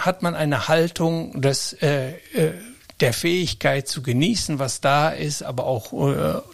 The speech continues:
darauf ohne Einbuße verzichten, wenn es nicht da ist. Das, das lernt man dadurch, wenn man sich dies immer wieder klar macht.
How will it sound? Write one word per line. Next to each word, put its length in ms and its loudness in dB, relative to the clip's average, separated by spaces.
darauf 560 2
ohne 380 2
Einbuße 720 -2
verzichten, 580 0
wenn 100 2
es 160 0
nicht 260 0
da 160 0
ist. 280 -4
Das, 360 0
das 200 2
lernt 340 2
man 200 0
dadurch, 480 0
wenn 420 -10
man 60 2
sich 180 0
dies 300 0
immer 340 2
wieder 180 2
klar 320 -4
macht. 400 -8